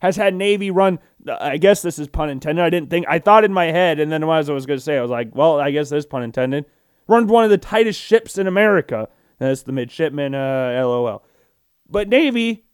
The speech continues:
the way they kept this game close, they controlled the clock. Thirty-nine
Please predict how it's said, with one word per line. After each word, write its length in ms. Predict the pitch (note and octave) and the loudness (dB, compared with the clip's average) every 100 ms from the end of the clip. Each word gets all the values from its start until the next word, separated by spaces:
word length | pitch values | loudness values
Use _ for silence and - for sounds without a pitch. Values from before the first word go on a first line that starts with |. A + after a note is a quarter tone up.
| _ | _
the 140 | F3+ | 0
way 240 | G3+ C4 C#4+ | 6 6 8
they 160 | A3+ | 6
kept 260 | - G#3+ - | 4 -2 -4
this 160 | F#3 | -8
game 240 | - E3 C#3 | -6 -6 -8
close, 560 | - A#3 G3 D3 D3+ - _ _ _ _ | -2 4 6 4 0 -12 _ _ _ _
they 140 | D#3+ G3+ | 0 0
controlled 420 | A3 F#3 G#3+ A3 | 0 2 4 4
the 80 | G#3 | 2
clock. 380 | G#3+ B3+ G3 _ _ - | 2 2 2 _ _ 0
Thirty-nine 960 | A3+ D4 D#4 D#4 E3+ G#3 A#3 A#3+ A#3 | 2 4 2 0 0 0 2 2 0